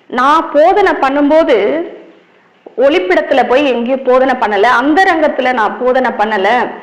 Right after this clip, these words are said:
தேவாலயங்களிலும் ஜெப ஆலயங்களிலும் தான் நான் போதனை பண்ணேன், ஜனங்களுக்கு தான் போதனை பண்ணேன். நான் என்ன பேசணும்னு தெரிஞ்சுக்கணும்னா ஜனங்களை போய் கேட்டாலே அவங்களே சொல்லுவாங்க நான் என்ன போதிச்சேன்னு,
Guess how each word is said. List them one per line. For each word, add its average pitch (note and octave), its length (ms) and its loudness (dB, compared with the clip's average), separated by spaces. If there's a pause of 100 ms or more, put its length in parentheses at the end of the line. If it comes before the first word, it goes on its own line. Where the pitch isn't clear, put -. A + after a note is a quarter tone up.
(360)
தேவாலயங்களிலும் B3+ 1000 2 (300)
ஜெப C4+ 260 2
ஆலயங்களிலும் C4 720 2
தான் C#4 120 0
நான் B3+ 200 -2
போதனை A#3+ 340 0
பண்ணேன், A#3 440 -2 (180)
ஜனங்களுக்கு D4 600 0
தான் C#4 300 -2
போதனை A3+ 260 -2
பண்ணேன். G3+ 400 -4 (680)
நான் C4+ 380 0
என்ன D4 260 2
பேசணும்னு D4+ 520 0
தெரிஞ்சுக்கணும்னா C4 1000 -2 (600)
ஜனங்களை D4+ 440 2
போய் D4 180 2
கேட்டாலே B3+ 520 0
அவங்களே C#4+ 460 2
சொல்லுவாங்க A#3 500 -2
நான் A3 360 -2
என்ன A#3+ 260 -2
போதிச்சேன்னு, A3+ 760 -2